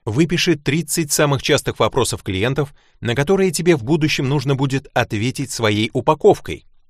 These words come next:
Если у тебя есть сайт, пусть он отвечает на эти тридцать вопросов, но не перегружай клиента. Сделай не более восьми слайдов, и пусть твои ответы будут зашиты в них. Научись мыслить как клиент. Как правило,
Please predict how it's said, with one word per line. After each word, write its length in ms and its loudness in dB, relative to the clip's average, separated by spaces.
Если 420 -2
у 100 -4
тебя 240 -2
есть 380 -2
сайт, 440 0
пусть 300 -2
он 160 2
отвечает 640 0
на 200 0
эти 160 -4
тридцать 440 -6
вопросов, 580 2
но 420 2
не 240 0
перегружай 720 2
клиента. 600 -6
Сделай 400 2
не 120 0
более 260 4
восьми 320 0
слайдов, 640 2
и 100 0
пусть 360 -4
твои 200 4
ответы 560 0
будут 380 0
зашиты 520 0
в 120 0
них. 360 -6
Научись 500 -4
мыслить 440 -2
как 180 0
клиент. 560 0
Как 240 -8
правило, 420 -2